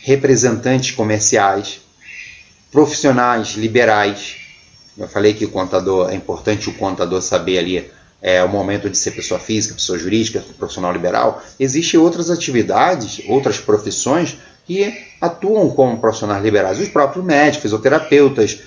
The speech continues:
psicólogos, dentistas, é, atuam, advogados,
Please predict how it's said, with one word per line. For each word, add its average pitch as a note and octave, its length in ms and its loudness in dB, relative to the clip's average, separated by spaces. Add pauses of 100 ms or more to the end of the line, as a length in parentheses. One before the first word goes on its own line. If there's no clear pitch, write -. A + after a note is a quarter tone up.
(200)
psicólogos, A2 1400 0
dentistas, C3 960 0 (180)
é, G2 840 0 (260)
atuam, G3+ 440 0
advogados, A#2+ 1000 2